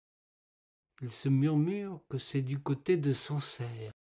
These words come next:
là où se trouve aujourd'hui la belle plage de Saint-Thibault, qu'ils se croisèrent entre chiens et loups.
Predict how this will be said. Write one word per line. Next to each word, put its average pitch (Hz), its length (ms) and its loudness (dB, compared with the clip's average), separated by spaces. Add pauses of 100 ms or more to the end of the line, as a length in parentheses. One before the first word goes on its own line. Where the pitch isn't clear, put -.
(260)
là 196 160 4
où 185 80 2
se 170 160 -2
trouve 185 400 0
aujourd'hui 160 480 2
la 147 160 2
belle 135 320 2
plage 151 280 0
de 143 100 4
Saint-Thibault, 143 760 0
qu'ils 120 180 -4
se - 160 2
croisèrent 127 680 2
entre 110 300 -4
chiens 113 340 -6
et 110 80 -6
loups. 117 260 -8